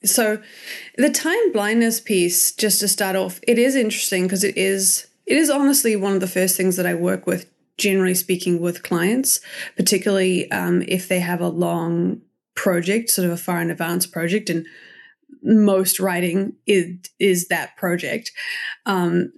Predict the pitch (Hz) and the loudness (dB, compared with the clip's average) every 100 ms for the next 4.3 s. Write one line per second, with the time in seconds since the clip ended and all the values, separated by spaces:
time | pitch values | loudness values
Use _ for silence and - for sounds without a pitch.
0 | - 240 247 247 294 302 285 202 208 214 | -2 0 2 2 2 2 2 2 0 0
1 | 196 190 196 190 180 180 175 - 208 196 | 0 2 2 0 0 -2 -4 -4 -4 0
2 | 240 233 214 185 180 175 175 175 170 - | 2 2 0 0 0 0 2 2 0 -2
3 | 185 175 - 180 175 175 185 - 185 170 | -2 -2 2 2 2 2 0 0 -2 -2
4 | 175 175 | -2 -2